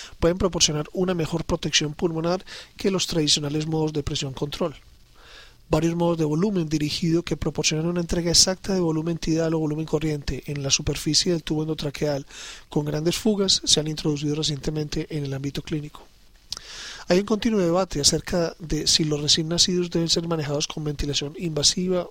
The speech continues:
o de alta frecuencia con los modos de presión control. Los futuros ensayos con los recién nacidos prematuros deberían comparar ventilación de alta frecuencia con la ventilación convencional con determinados modos de volumen.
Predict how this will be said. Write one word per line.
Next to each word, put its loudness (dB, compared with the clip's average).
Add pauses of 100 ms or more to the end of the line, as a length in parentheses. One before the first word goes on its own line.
o 0
de 0
alta -2
frecuencia 0 (520)
con 4
los 2
modos 2
de 0
presión 0
control. -4 (840)
Los 2
futuros 0
ensayos 4 (120)
con 0
los 2
recién 0
nacidos 2
prematuros -4
deberían 0 (380)
comparar 0
ventilación 0
de 2
alta 0
frecuencia 0
con -4
la -2
ventilación -2
convencional -2
con -8
determinados -4
modos 0
de 0
volumen. 0